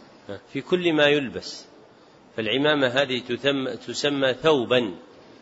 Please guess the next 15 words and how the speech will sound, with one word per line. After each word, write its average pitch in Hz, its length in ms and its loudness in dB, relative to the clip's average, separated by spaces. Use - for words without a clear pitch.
والقميص 113 1300 -2
الطويل 120 400 -2
هذا 113 200 -2
الذي 107 280 -6
نحن 117 200 -2
نسميه 113 400 -4
ثوبا 131 340 -2
يسمى 139 680 2
ثوبا، 123 520 2
فكلها 151 460 2
يجري 127 320 2
عليها 117 500 0
هذا 123 320 2
الحكم. 117 640 -4
نعم. 110 240 -2